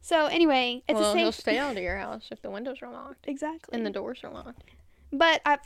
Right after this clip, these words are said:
Speaker 1: also heard if somebody wanted to get into your house, they would.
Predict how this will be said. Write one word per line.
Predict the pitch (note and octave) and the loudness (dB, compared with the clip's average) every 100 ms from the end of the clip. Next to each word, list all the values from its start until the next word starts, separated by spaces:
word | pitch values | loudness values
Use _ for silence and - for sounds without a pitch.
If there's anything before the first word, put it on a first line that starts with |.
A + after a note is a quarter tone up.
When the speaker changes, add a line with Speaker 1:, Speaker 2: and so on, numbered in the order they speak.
| - | 0
Speaker 1:
also | D4+ D#4 D#4 | 2 4 0
heard | C#4 C4 B3 A#3+ A#3 - - _ _ _ - - | 0 0 -2 -2 -8 -18 -20 _ _ _ -12 -4
if | C4 | -2
somebody | - D4 D4 | 0 0 2
wanted | C4+ C4+ B3+ | 0 -2 -2
to | |
get | A#3+ A#3 | -4 -6
into | A#3 A#3 | -8 -12
your | A3+ | -12
house, | A3+ - | -10 -12
they | - - | -14 -14
would. | C4 - - | -14 -16 -20